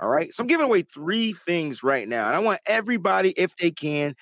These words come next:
to participate. All right. So I'm gonna go ahead and share the screen right now. We're gonna do this, do that.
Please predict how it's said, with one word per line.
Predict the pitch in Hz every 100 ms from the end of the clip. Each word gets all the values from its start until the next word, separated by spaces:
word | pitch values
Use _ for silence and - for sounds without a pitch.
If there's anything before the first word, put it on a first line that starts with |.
| - -
to | - 175 175
participate. | 160 - 147 - 147 - 90 95 90 _ _ _ -
All |
right. | 120 131
So | -
I'm | 156
gonna | 147 139
go | 127 147
ahead | 131
and | 123
share | -
the | 107
screen | - - 92
right | 90 85 85
now. | 123 139 135 127 - - -
We're |
gonna | 110 101
do | 92 95
this, | 117 139 131 -
do | - 98
that. | 117 123 113